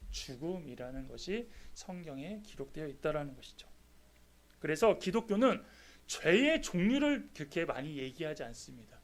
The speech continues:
죄를 지었느냐 짓지 않았느냐를 묻는 것이고, 그다음 죄를 지었다라면 그것을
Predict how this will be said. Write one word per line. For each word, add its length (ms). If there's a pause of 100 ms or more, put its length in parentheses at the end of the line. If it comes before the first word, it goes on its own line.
(420)
죄를 520
지었느냐 800
짓지 440
않았느냐를 800
묻는 280
것이고, 520 (380)
그다음 220
죄를 400
지었다라면 880
그것을 440